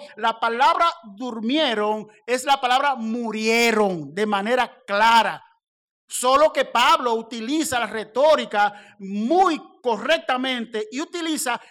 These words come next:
este eufemismo para tratar de suavizar el tema de la muerte. Pero la verdad es que esa palabra,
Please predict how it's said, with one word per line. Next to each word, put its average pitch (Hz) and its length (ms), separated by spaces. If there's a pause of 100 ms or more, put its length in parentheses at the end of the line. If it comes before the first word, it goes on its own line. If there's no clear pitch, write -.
(120)
este 285 420
eufemismo 269 1000 (120)
para 240 460 (180)
tratar 262 420
de 330 100
suavizar 294 640
el 247 140
tema 285 240
de 240 60
la 226 80
muerte. 208 480 (1080)
Pero 175 120
la 202 100
verdad 262 360 (180)
es - 200 (360)
que 202 100
esa 302 260
palabra, 226 680